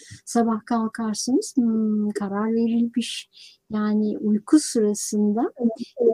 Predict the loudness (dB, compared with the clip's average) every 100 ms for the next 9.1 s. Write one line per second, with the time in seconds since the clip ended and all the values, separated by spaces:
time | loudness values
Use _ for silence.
0 | 2 -4 -4 -6 -2 -2 -4 -4 2 2
1 | 2 -18 _ _ _ -8 -6 -6 -6 -6
2 | -8 -8 0 4 4 4 -2 -4 -10 _
3 | _ -6 -4 -6 -6 -6 -4 0 0 0
4 | -2 -2 -4 -8 -14 _ _ -20 -20 _
5 | 2 2 0 -6 -8 -8 -8 2 4 6
6 | 2 -2 -18 -10 0 2 2 2 4 4
7 | 2 -2 -2 -2 -4 -6 _ _ _ -12
8 | -10 -8 -4 -4 -4 -6 -6 -6 -2 -2
9 | -4